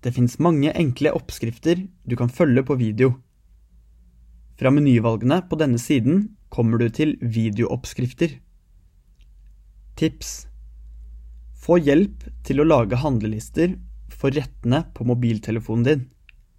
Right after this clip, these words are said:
For mange er det godt å få hjelp de første gangene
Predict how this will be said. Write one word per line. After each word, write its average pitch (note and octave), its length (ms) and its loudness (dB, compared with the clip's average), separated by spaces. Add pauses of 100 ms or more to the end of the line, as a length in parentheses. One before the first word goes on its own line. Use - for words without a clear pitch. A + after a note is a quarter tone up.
(720)
For C#3+ 180 0
mange D3+ 360 2 (340)
er A2+ 120 -2
det A2+ 120 0
godt E3 320 -2
å C3+ 60 -10
få E3+ 140 -2
hjelp D#3 360 2
de C3+ 120 -4
første C#3+ 320 -8
gangene C3+ 460 0